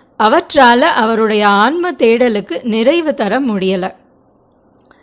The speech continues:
இறைவனை பாடும் தனியா தாகத்துக்கு அரச கடமையே சுமை என்று உணர்ந்து, தமது மகனுக்கு முடிசூட்டி துறவு பூணுகிறார் நாயன்மார்.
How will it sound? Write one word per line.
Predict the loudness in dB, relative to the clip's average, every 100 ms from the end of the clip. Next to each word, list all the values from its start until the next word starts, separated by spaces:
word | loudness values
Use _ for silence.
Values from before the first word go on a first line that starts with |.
| -4
இறைவனை | 0 2 2 2 -2 -4
பாடும் | 2 4 4 2 -2
தனியா | -2 -2 -2 -2 0
தாகத்துக்கு | 2 2 2 -2 -4 -8 -4 -2 -2 -8 _
அரச | -2 2 2 0 -2
கடமையே | 0 0 0 -2 -4
சுமை | -8 -6 -2 -2 -4 -8 _ _ _ _ _ _ _ _ _ _ _ _ 2
என்று | 4 4 0
உணர்ந்து, | -2 -2 -2 -2 -2 -2 -4 _
தமது | -4 -2 -2 -2
மகனுக்கு | -2 0 -2 -2 -4 -4
முடிசூட்டி | -2 -4 -4 -6 -6 -6 -8
துறவு | -6 -2 2 2 0 0
பூணுகிறார் | -2 0 0 2 2
நாயன்மார். | 0 0 0 -2 -4 -6